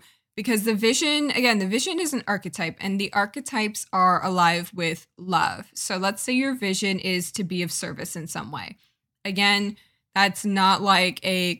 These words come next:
comprehensive, like, way to describe the vision or any, or, like, your vision, but, like, we need to start somewhere, right? So let's just say that's what your vision is.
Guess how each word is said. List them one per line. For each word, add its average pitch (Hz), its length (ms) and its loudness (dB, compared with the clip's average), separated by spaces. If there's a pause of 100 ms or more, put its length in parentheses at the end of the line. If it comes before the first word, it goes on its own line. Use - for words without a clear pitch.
comprehensive, 185 1500 0 (100)
like, 175 260 0
way 175 360 0
to 175 280 -4
describe 180 920 -2 (600)
the 196 100 -4
vision 202 560 2
or 196 200 0
any, 190 320 0
or, 196 200 0
like, 180 220 0
your 180 280 0
vision, 196 380 0
but, 175 160 -2
like, 170 360 -4 (100)
we 202 160 2
need 185 220 2
to - 80 -10
start - 300 -6
somewhere, 165 440 -6
right? 185 280 0 (880)
So 214 560 2 (360)
let's 220 240 0
just 320 160 -4
say 214 340 6
that's 196 260 2
what 220 100 -4
your 202 120 0
vision 196 300 0
is. 190 280 -2